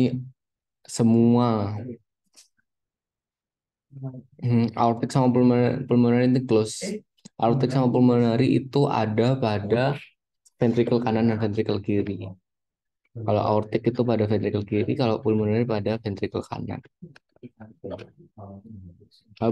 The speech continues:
pada atrial systole terjadi kontraksi dari atria yang pro-, yang menyebabkan, eh, apa, pompa dari darah dari atrium ke ventricle.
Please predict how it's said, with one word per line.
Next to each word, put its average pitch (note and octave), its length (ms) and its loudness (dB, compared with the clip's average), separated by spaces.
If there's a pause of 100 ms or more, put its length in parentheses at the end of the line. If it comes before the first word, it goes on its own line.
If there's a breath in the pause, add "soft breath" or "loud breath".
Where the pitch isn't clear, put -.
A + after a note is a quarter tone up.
pada G#2+ 160 2
atrial A#2 320 0
systole A2+ 640 0 (240 soft breath)
terjadi A2+ 320 4
kontraksi A#2 480 0
dari A2 320 4
atria A2+ 480 -2
yang A#2 320 0
pro-, A2 320 -4 (640 soft breath)
yang B2 320 2
menyebabkan, B2 880 2
eh, G#2+ 680 2 (1800)
apa, A2+ 240 -2
pompa A2 480 2
dari G#2+ 400 2
darah A2 400 0
dari G2+ 720 0 (400)
atrium B2+ 640 2
ke A#2+ 160 -2
ventricle. G2 800 -6